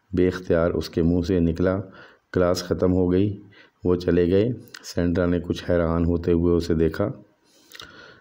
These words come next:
"क्लास ख़त्म हो गई?" उसे जैसे यकीन नहीं आया। "हाँ," सालार ने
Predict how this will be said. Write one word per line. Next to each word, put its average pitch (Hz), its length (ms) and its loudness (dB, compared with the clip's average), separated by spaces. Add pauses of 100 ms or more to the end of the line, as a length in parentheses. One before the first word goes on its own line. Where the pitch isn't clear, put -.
(140)
"क्लास 87 280 0
ख़त्म 117 280 0
हो 123 120 2
गई?" 131 240 0 (580)
उसे 101 200 2
जैसे 92 320 2
यकीन 92 340 2
नहीं 90 260 2
आया। 87 340 0 (600)
"हाँ," 85 380 -2
सालार 87 480 0
ने 85 340 0